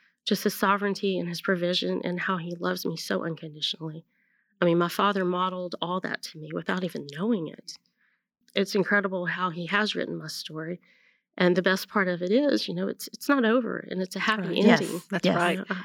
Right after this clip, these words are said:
Speaker 2: And
Speaker 1: just
Speaker 2: God wastes nothing
Speaker 1: Ab-,
Speaker 2: in our
Speaker 1: absolutely,
Speaker 2: story.
Speaker 1: absolutely.
Speaker 3: Amy, that's beautiful.
Speaker 2: Mm-hmm.
Speaker 3: And there are other people listening who have probably walked this exact same path. If it's not with a parent, it could have been with a spouse or
Speaker 1: Mm-hmm.
Speaker 3: a child. And you said the Lord really revealed himself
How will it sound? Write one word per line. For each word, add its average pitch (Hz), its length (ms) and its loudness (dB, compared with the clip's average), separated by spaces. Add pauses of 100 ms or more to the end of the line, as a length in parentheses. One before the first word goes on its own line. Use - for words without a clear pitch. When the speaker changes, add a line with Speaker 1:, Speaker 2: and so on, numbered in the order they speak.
(100)
Speaker 2:
And 180 80 6
Speaker 1:
just 170 60 2
Speaker 2:
God 214 320 6
wastes 175 400 -6
nothing 156 480 0
Speaker 1:
Ab-, 196 200 0
Speaker 2:
in 165 60 6
our 247 140 6
Speaker 1:
absolutely, 220 460 0
Speaker 2:
story. 185 200 -10
Speaker 1:
absolutely. 196 640 -6 (200)
Speaker 3:
Amy, 202 180 8
that's 185 180 4
beautiful. 180 440 2
Speaker 2:
Mm-hmm. 170 100 -2
Speaker 3:
And 170 120 0
there 165 180 4
are - 20 6
other 160 160 4
people 160 320 -4
listening 151 460 -4
who 151 300 0
have 156 340 -2
probably 156 440 -2
walked 147 380 -2
this 135 300 0
exact 151 440 -2
same 147 320 -6
path. - 400 -6 (140)
If - 100 -12
it's 151 180 -2
not 156 280 -2
with 151 480 -4
a 151 160 -4
parent, 165 460 -6
it - 100 -16
could - 100 -8
have 160 100 -8
been 151 140 -6
with - 140 -8
a - 40 -8
spouse 151 560 -6
or 240 80 2
Speaker 1:
Mm-hmm. 214 160 -4
Speaker 3:
a 202 40 0
child. 151 480 -2 (500)
And 190 140 8
you 214 60 10
said 208 180 6
the 196 100 6
Lord 180 320 4
really 175 300 2
revealed 156 480 0
himself 151 480 -4